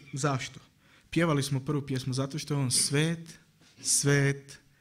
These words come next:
svet Jahve nad vojskama. I ne može gledati nepravdu. Sedamdesete godine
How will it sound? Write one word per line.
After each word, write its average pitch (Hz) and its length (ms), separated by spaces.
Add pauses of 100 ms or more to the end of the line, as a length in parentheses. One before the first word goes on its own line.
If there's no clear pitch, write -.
(160)
svet 131 720
Jahve 113 400
nad 113 160
vojskama. 113 600 (1040)
I 127 80
ne 127 160
može 117 280
gledati 120 580 (180)
nepravdu. 123 600 (3250)
Sedamdesete 156 720
godine 147 500